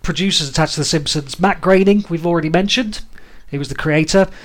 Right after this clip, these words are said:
James L. Brooks, who was a producer on The Tracey Ullman Show. And there's a third credited producer on The Simpsons, uh, a man called Sam Simon. And he's a, a writer-producer, and he's more of a, a shadowy figure in the,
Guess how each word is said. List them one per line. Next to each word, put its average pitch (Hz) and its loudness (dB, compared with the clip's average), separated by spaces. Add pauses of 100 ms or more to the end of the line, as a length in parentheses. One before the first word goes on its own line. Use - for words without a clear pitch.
(280)
James 190 4
L. 165 6
Brooks, - 4
who 165 -2
was 156 -2
a 160 -2
producer 143 -4
on 131 -8
The 131 -14
Tracey 143 -4
Ullman 127 -10
Show. 131 -8 (520)
And 160 0
there's 202 6
a 214 4
third 285 4
credited 240 2
producer 170 -2 (120)
on 156 -6
The 131 -8
Simpsons, 131 -6 (180)
uh, 143 -2
a - -6
man 170 2
called 175 -4
Sam 165 2
Simon. 139 -4 (640)
And 156 6
he's 240 6
a, 214 8
a 202 2
writer-producer, 180 2
and 139 -4
he's 175 -4
more 247 2
of 196 2
a, 185 6 (100)
a 165 -2
shadowy 196 2
figure 147 0
in 123 -10
the, 135 -6